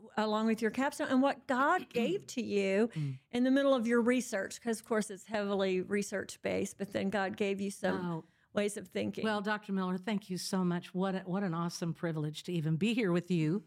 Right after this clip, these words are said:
Speaker 2: on this podcast. But <clears throat> when I, I've always loved women's ministry, and I've always loved the women.
Speaker 1: Mm-hmm.
Speaker 2: And my heart has gone, I,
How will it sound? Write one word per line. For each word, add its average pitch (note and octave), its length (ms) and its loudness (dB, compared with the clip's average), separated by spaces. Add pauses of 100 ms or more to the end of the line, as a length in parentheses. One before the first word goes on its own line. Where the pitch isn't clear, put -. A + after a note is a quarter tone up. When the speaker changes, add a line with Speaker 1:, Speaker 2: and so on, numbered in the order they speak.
(520)
Speaker 2:
on F#3 180 0
this F3+ 300 -2
podcast. - 960 -8 (760)
But G#3+ 220 -2 (360)
<clears throat> F3 360 -4
when A#3 240 0
I, G#3 260 -2 (180)
I've A3 220 -2
always A3+ 580 -2
loved F3+ 460 -2 (240)
women's E3 540 -2
ministry, D3+ 440 -6 (200)
and E3 100 2
I've D#3 220 -2
always F3 340 -2
loved D3+ 220 -6
the D#3 80 -4
women. C#3+ 480 -6 (240)
Speaker 1:
Mm-hmm. F#3+ 460 -12
Speaker 2:
And G3 380 2 (220)
my F#3+ 240 0
heart F#3+ 600 -6 (520)
has F3 100 -4
gone, F3 220 -4
I, F#3+ 160 -2